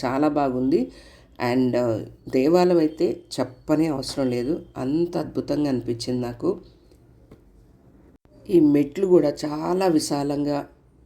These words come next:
నేను చాలా చాలా అని చాలాసార్లు చెప్తున్నాను, but నిజంగా మీరు అక్కడికి వెళ్తే మీకు అది తెలుస్తుంది. ఆ అనుభూతి మీరు అనుభవిస్తేనే మీకు తెలుస్తుంది కదా.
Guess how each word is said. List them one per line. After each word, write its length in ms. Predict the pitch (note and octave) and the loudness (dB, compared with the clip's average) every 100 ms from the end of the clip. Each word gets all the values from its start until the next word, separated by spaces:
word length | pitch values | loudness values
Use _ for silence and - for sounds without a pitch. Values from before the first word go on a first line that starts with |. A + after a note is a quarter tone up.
| - - _ - - D#3 | -20 -20 _ -20 -2 2
నేను 380 | D3 C#3+ C3+ C3 | 4 4 0 -2
చాలా 240 | D3+ D#3+ E3+ F3 | -2 2 2 2
చాలా 180 | E3+ E3+ | 4 4
అని 120 | D#3+ D3 | 2 -2
చాలాసార్లు 480 | D3 D3+ D3 D#3+ D#3 | -4 0 0 0 0
చెప్తున్నాను, 600 | C3 - D3 C3 C#3 A#3+ - - - - | -2 -2 -2 0 0 -2 -8 -20 -20 -6
but 100 | C#3 C#3 | -4 2
నిజంగా 340 | D3 F3+ F#3+ | 2 4 2
మీరు 200 | G3 F3+ | 2 2
అక్కడికి 320 | D3 D3 D3 D3+ | 2 0 0 2
వెళ్తే 260 | D3+ F#3+ | 2 2
మీకు 220 | G3 - | 0 0
అది 80 | B2+ | -2
తెలుస్తుంది. 680 | - A2+ A2+ - A#2 B2 - - _ _ - | -2 -4 -4 -8 -8 -8 -10 -14 _ _ -6
ఆ 60 | |
అనుభూతి 540 | C3 C3 E3+ F3 F3+ F#3+ | -2 0 0 0 -2 -2
మీరు 400 | D3 C#3 D#3 E3 | 2 6 6 4
అనుభవిస్తేనే 640 | D3 D#3 E3 D3+ - D3 | 0 0 -2 -4 -4 -2
మీకు 240 | D#3+ D3+ - | -2 -2 -4
తెలుస్తుంది 480 | A#2+ - - B2+ A#2 | -6 -6 -8 -6 -6
కదా. 240 | A#2+ | -6